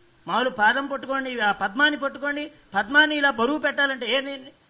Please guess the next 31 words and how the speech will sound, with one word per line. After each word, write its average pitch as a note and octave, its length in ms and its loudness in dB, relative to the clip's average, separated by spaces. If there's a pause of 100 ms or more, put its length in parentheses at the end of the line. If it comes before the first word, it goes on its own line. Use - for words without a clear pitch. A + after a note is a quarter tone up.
(180)
లక్ష్మీదేవి C#4+ 440 -2
పద్మం B3+ 280 -6
మీద D4 120 0
కూర్చుందంటే, C4 500 -6
అది G#3+ 120 -4
మనం A3 260 -2
కూడా C#4 120 0
కూర్చుందాం A#3+ 400 -6
పోయి. E3 240 -12 (460)
మనం A3+ 220 0
కూర్చుంటే C4 340 -8
మనకి A#3+ 240 -6
ఇక F#3+ 360 -2 (340)
చెప్తారుగా A#3+ 380 -4
అమ్మ, A#3 160 -4
ఇప్పుడు G3+ 320 -8 (320)
ఉత్తరానికి C4 420 -2
ప్రయాణమే, A#3+ 580 -2
మనం A#3 200 0
కూడా B3+ 140 2
కూర్చుందాం, B3+ 400 -4
ఆడి G#3 220 -2
పద్మంలో C4 420 -2
కూర్చుంది, B3+ 320 -6
నేను B3+ 140 -2
కూడా B3+ 140 -4
కూర్చుంటానంటే B3 840 -6 (200)
మన C4+ 220 0
ఊరికి C#4 240 -4
ఉత్తరానికి C4 400 0
మోస్తారు. G#3+ 440 -2